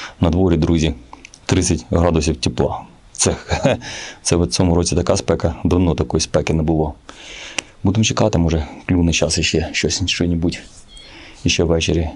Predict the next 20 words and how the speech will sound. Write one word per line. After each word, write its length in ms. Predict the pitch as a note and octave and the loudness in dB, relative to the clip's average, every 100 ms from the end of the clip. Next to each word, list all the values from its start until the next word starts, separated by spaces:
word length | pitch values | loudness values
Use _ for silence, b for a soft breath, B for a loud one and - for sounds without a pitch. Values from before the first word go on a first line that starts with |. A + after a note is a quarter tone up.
| - - | -14 -6
або 140 | F2 D#2+ | -2 2
вночі 320 | E2 E2+ - | 2 0 -2
щось, 260 | - D2+ G2+ | -2 -2 0
може, 280 | E2+ E2 | 0 0
зловимо. 360 | D#2+ D2+ A#1+ - - - - - B B B B B B | 0 0 0 -4 -10 -20 -20 -20 B B B B B B
Так, 180 | F3 E3 | 0 2
ну, 60 | |
якщо 200 | G3+ - | 2 2
не 120 | F#3+ | 2
зловимо, 380 | F#3 G#3 C#3 F#2+ F2 | 2 2 4 2 0
завтра 360 | E2 G2 A#2+ A#2+ | 0 2 2 0
зранку 320 | C3 B2+ B2 | 2 2 0
включимось. 580 | A#2+ B2+ - D2 - - - - - B B B B B B B B B - - | 0 0 2 0 0 -4 -12 -20 -14 B B B B B B B B B -12 -8
Так, 200 | - E2 | -2 2
друзі, 280 | D#2 E2 D#2+ | 2 2 2
що 240 | D#2+ - F2+ | 0 0 2
у 80 | |
нас 240 | F2 D2 - | 2 0 0
ранок, 520 | F2 A#2 - F#2 - - | 2 2 2 0 -2 0
е, 440 | E2+ D#2 D2+ D#2 | 2 4 4 2